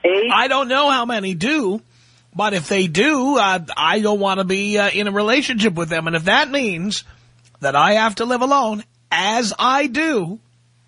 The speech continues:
Speaker 1: Yeah.
Speaker 2: then, then so be it.
Speaker 1: Yeah. Yeah, well, God bless you, man. Um,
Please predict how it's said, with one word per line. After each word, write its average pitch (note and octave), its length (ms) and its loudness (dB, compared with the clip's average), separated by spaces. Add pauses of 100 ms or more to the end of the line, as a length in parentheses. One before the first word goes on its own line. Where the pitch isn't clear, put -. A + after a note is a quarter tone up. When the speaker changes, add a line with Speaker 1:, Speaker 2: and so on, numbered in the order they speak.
(160)
Speaker 1:
Yeah. - 280 -14
Speaker 2:
then, A3 300 0
then G#3+ 360 0
so A#3 300 2
be D4+ 220 -2
it. D4+ 120 -2 (760)
Speaker 1:
Yeah. B2 240 2 (1500)
Yeah, G3+ 340 2
well, G#3+ 340 0 (140)
God A3+ 240 0
bless A#3+ 320 0
you, A#3 140 2
man. A3 460 0 (160)
Um, F#3 480 0